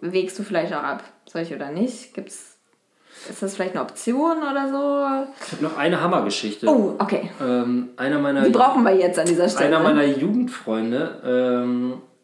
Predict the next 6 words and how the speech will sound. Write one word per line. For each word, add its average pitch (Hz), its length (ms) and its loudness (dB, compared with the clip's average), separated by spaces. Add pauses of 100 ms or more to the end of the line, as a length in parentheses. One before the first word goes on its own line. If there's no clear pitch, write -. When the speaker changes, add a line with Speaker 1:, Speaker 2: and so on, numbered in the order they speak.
(320)
Speaker 2:
war 123 380 -2
so 127 80 -2
ein 123 100 -2
Hallodri 120 540 -2 (800)
und 110 380 -4
der, 104 360 -2